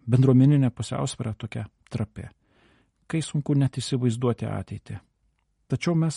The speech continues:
norime išdrįsti viltis tokia viltimi, kuri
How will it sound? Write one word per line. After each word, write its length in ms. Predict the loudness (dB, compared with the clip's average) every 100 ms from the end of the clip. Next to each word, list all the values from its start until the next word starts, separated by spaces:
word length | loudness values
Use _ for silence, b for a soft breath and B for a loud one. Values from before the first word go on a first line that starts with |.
| -4
norime 320 | -2 -2 0
išdrįsti 540 | 0 0 -2 -2 -4 0
viltis 540 | 0 -2 -4 -8 -10 _ _ _
tokia 300 | -4 -2 -2
viltimi, 540 | -2 -6 -4 -2 -2 -6 b b b b b
kuri 220 | -8 -4